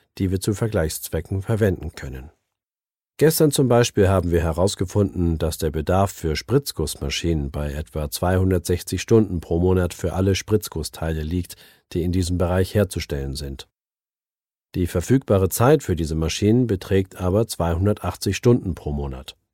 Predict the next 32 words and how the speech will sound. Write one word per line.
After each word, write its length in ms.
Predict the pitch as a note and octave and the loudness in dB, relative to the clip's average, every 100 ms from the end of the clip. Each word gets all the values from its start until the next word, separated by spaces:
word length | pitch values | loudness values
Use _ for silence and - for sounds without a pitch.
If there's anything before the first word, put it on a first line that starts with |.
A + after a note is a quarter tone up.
| _ | _
je 120 | E2 | -6
Fertigungseinheit. 1080 | - F#2+ E2+ D2+ C#2+ D#2 D2 C#2 C2 - - _ _ _ _ _ _ - | 0 0 0 -6 -8 -8 -10 -10 -12 -16 -20 _ _ _ _ _ _ -6
Das 160 | G#2 | -2
heißt, 260 | A2 G#2+ - | 4 4 4
wir 100 | G2 | 2
haben 220 | G2+ G#2 | 4 2
bei 100 | F#2 | 2
diesen 240 | F2+ G2 G#2+ | 2 2 2
Maschinen 380 | G#2 - G2 | 2 2 2
noch 220 | G2+ G#2 - | 4 2 2
Reservekapazitäten. 1200 | G#2+ C3 C3 F2 - C#2+ - C#2+ D2 C2+ - C2+ _ _ _ _ _ _ _ _ _ _ | 4 4 2 -2 -6 -10 -10 -10 -10 -12 -12 -14 _ _ _ _ _ _ _ _ _ _
Aber 180 | G#2 G#2+ | 2 4
je 220 | G2+ G2+ | 4 4
weiter 320 | G#2+ C#3 C3+ | 2 2 2
wir 100 | A#2 | 4
da 160 | G#2 B2+ | 4 2
vorankommen, 800 | - A2 G#2 C#3 - E2+ E2+ E2 | 0 0 0 0 0 0 0 0
desto 380 | F#2 - G2 E2+ | -2 0 0 4
häufiger 500 | B2 C#3+ G#2+ F#2+ E2 | 4 4 0 0 0
haben 240 | F2+ F#2 | 0 -2
wir 80 | F2 | -2
das 140 | E2+ | -2
Problem, 540 | - F2 E2+ G2+ G#2 F#2+ - - | -2 -2 2 4 4 0 -6 -18
dass 200 | - F#2 | -6 -6
die 120 | - F2+ | -2 0
Genauigkeit 720 | F#2+ B2+ D3+ C#3 - A2+ G#2+ | 4 4 4 4 2 0 0
unserer 400 | G2 G2 F2 F2+ | 0 0 0 -2
Daten 400 | G2+ A#2 - F#2+ | 0 -2 -2 -4
zu 180 | F#2+ E2+ | -2 -2
wünschen 300 | C3 - D#2+ | -2 -2 -4
übrig 260 | C#2+ C#2+ | -4 -8
lässt. 360 | C2+ C#2 - | -10 -12 -14